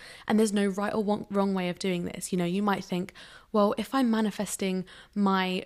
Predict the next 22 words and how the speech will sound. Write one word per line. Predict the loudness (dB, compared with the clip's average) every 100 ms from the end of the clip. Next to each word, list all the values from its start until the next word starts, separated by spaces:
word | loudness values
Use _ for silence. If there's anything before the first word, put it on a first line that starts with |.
| -6
dream | -2 0 0
house | 0 0 0 -2 -6 -8 -2
in | 0
the | 0
Bahamas | 0 0 0 0 -2 -2 -4 -6
with | -4 -4 -2
my, | -2 -2 -4 _ _ _ -16 -4
you | 0
know, | 0 -2 -2
beautiful | -2 -2 -4 0
life | 2 2 0 -2
and | -4
dream | -2 -4
career, | -2 0 0 0
I | 0
don't | 0 -2
necessarily | -4 -4 -4 -2 0 0
know | 2 2 0
how | -2
that | -6 -6
would | -8
feel." | -8 -8 -6